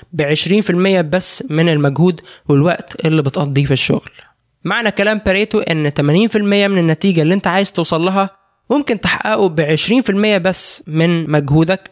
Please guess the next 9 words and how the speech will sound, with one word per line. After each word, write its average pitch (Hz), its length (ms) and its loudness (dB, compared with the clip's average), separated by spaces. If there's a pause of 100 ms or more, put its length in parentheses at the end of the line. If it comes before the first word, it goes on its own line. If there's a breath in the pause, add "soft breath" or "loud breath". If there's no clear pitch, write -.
(100)
أو 165 300 -2 (160)
الأسباب 160 680 -4
اللي 160 100 2
أنت 202 120 -2
بتحطها 170 460 -4
علشان 151 380 -2
توصل 170 300 -2
للنتيجة 131 400 0
دي. - 180 -4